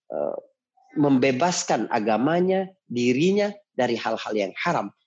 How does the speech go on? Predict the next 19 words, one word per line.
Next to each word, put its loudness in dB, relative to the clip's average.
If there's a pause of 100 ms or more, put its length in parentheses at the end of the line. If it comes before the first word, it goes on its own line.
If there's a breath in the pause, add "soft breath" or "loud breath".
(120)
Karena 0
siapa 0
yang 2
mem-, 2 (160)
menyengajakan 2
dirinya 4
untuk 0 (400 soft breath)
bermain 2
dengan 4
yang 2
syubhat, -2 (280)
pasti 0
dia 2
akan -2
jatuh -6
kepada, -6 (240)
kepada -4
yang 0
haram. -4